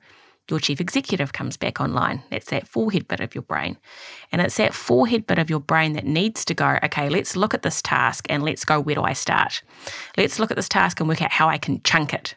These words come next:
Chunk it means you break it down. I look at this task and I go, "What deadline am I actually gonna give myself? Like, what's reasonable? Let's think really clearly about how long this is gonna take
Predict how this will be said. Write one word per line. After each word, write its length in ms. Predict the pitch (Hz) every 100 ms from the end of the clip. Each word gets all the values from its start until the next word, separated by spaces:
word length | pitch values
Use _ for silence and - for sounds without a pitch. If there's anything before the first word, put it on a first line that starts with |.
| -
Chunk 220 | 175 175
it 100 | -
means 200 | 156 143
you 80 | 139
break 260 | 143 139
it 80 | -
down. 320 | 127 117 - - - - - - -
I 100 | 185
look 180 | 196 196
at 60 |
this 160 | 180 -
task 320 | - 175 -
and 100 | 165
I 80 | 151
go, 320 | 147 143 143 -
"What 260 | 247 349 -
deadline 420 | 220 208 196 175
am 100 | 160
I 80 | 143
actually 280 | 190 - -
gonna 160 | 156 139
give 200 | 131 -
myself? 420 | 139 - - -
Like, 200 | - -
what's 240 | 262 - 180
reasonable? 560 | 170 170 160 151 135
Let's 240 | - 156 -
think 160 | 175 -
really 440 | 175 214 220 208
clearly 460 | - 175 156 139 -
about 240 | - -
how 200 | - 131
long 200 | 139 -
this 140 | 139
is 100 | 123
gonna 180 | 131 123
take 360 | - 143 -